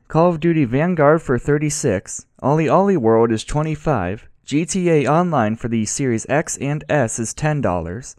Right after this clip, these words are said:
Red Dead Redemption two is thirty-five dollars, a bundle of Resident Evil, Biohazard, and Village is fifty-two dollars, Assassin's Creed Odyssey is fifteen dollars,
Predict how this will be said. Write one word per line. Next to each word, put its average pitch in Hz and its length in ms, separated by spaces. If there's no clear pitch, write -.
Red 135 260
Dead 160 180
Redemption 151 540
two 147 320
is 107 140
thirty-five 147 580
dollars, 85 480
a 123 140
bundle 143 600
of 107 140
Resident 160 400
Evil, 135 380
Biohazard, 156 760
and 156 220
Village 135 460
is 101 180
fifty-two 165 560
dollars, 90 560
Assassin's 123 540
Creed 127 260
Odyssey 143 420
is 104 140
fifteen 160 520
dollars, 87 460